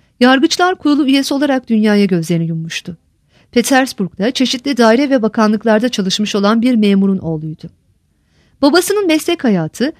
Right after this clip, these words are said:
önemli bir işi yürütemeyecekleri açıkça belli olduğu halde, uzun hizmet yılları ve mevkileri dolayısıyla memurluktan atılamayan, bu nedenle de uydurma makamlarla birlikte onları çok uzun süren yaşlılıklarının son anına kadar yaşatacak beş altı binlik uydurma ücretler alan insanların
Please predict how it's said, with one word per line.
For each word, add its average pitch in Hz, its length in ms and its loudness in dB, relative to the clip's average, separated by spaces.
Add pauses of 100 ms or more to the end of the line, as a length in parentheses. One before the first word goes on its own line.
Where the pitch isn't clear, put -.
(180)
önemli 311 380 2
bir 339 100 2
işi 311 200 0
yürütemeyecekleri 277 840 0
açıkça 311 440 -2
belli 262 240 4
olduğu 185 320 2
halde, 170 360 -2 (240)
uzun 339 240 0
hizmet 311 360 -2
yılları 285 380 0
ve 285 100 0
mevkileri 233 540 2
dolayısıyla 175 640 -4 (260)
memurluktan 302 640 2
atılamayan, 233 680 0 (260)
bu 370 100 -2
nedenle 359 420 2
de 330 60 2
uydurma 285 440 2
makamlarla 254 640 2
birlikte 185 440 -2 (220)
onları 359 360 0
çok 349 220 0
uzun 269 200 2
süren 233 340 2
yaşlılıklarının 214 720 0
son 403 320 -4
anına 262 380 2
kadar 220 360 2
yaşatacak 185 580 -4 (200)
beş 311 200 0
altı 339 300 4
binlik 285 280 0
uydurma 254 340 4
ücretler 233 420 2
alan 196 240 2
insanların 190 640 -2